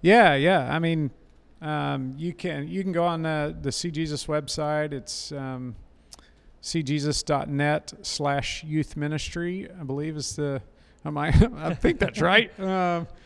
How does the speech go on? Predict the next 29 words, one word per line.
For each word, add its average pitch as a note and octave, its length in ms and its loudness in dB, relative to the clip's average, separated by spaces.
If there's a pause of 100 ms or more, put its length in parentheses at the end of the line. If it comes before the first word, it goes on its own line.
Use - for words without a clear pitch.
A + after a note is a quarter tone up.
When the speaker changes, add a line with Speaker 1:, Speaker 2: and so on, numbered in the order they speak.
Speaker 2:
Pe-, G#3 120 4
people F#3 140 2
Speaker 1:
yeah. F3 160 8
Speaker 2:
can F3+ 120 2
get D#3+ 140 4
to C3+ 80 0
Google. C3 380 0
They C3 100 -4
can F3+ 80 2
Speaker 1:
Yeah, F#3 120 8
Speaker 2:
probably E3 140 4
Speaker 1:
yeah. D#3 240 4 (480)
You F#3 60 4
can F#3 100 2
find F3 240 2
See F#3 220 2
Jesus D#3+ 400 2
and D#3 100 -2
then D3+ 140 0
the D3+ 80 0
youth D3+ 240 0
ministry D3+ 340 -2
website. D3 400 0
We E3 140 4
are E3 140 6
reworking D3+ 600 4
our C3 60 -2
website. C#3 640 -2 (200)
Um, C3 460 -4